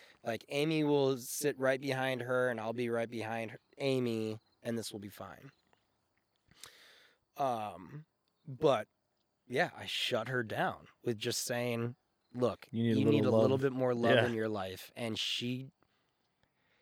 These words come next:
Speaker 1: you know, what's crazy is that by the end of the show, she, like, started talking to us,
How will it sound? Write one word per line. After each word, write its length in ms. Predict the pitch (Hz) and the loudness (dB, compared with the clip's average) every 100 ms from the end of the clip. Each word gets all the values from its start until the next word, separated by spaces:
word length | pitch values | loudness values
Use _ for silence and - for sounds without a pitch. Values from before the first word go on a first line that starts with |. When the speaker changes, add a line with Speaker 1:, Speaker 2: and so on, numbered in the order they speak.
| _ _ | _ _
Speaker 1:
you 120 | - | -2
know, 120 | 165 151 | 2 2
what's 140 | 143 | 2
crazy 380 | - 175 170 139 | 2 2 2 -2
is 120 | 117 | -2
that 260 | 120 110 - _ _ _ _ _ _ 156 | -4 -4 -10 _ _ _ _ _ _ -6
by 260 | 135 139 | 0 0
the 180 | 135 143 - | 0 -6 -2
end 240 | 147 175 | -2 0
of 180 | 202 160 | -2 -4
the 60 | |
show, 580 | 143 - 143 135 160 240 _ _ _ _ _ _ _ _ - | -4 0 2 4 2 0 _ _ _ _ _ _ _ _ -10
she, 440 | - - 160 165 | -4 -2 2 4
like, 320 | 170 139 117 | 4 4 0
started 420 | - - 156 147 110 | -6 0 2 2 -4
talking 460 | - 117 - 113 | -10 -10 -10 -14
to 180 | 92 95 | -14 -18
us, 400 | 67 - - - | -20 -16 -16 -16